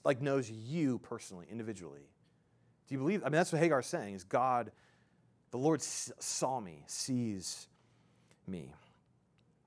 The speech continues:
And this is powerful, and it means a couple of things in this passage. The fir-, like, the idea that God sees her, the first part we're probably all going to in our minds and hearts is that God, like, s-, she, he sees the terrible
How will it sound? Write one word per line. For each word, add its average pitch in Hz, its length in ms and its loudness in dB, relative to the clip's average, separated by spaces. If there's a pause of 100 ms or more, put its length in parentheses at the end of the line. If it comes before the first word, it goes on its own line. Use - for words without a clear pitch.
(1300)
And 180 60 2
this 214 100 4
is 269 100 2
powerful, 196 320 12
and 139 60 6
it 147 40 2
means 180 160 4
a 170 40 -4
couple 147 240 6
of 120 80 4
things 98 560 -2 (400)
in 139 120 0
this 131 160 0
passage. 127 380 4
The 120 80 -4
fir-, - 160 4
like, 160 160 6
the - 140 2
idea 170 360 12
that 196 100 10
God 160 200 10
sees 214 460 4
her, 120 340 4 (240)
the 139 100 -2
first 202 300 6
part 156 140 10
we're 143 80 6
probably 165 260 8
all 147 180 12
going 160 260 6
to 143 120 2
in 135 60 4
our 127 100 2
minds 117 240 0
and 117 80 -6
hearts 175 320 2
is 120 80 -8
that 123 100 0
God, 143 300 6
like, 127 140 2
s-, - 180 -6
she, - 240 -4
he 156 180 -2
sees 175 520 2
the 143 100 -2
terrible 139 800 2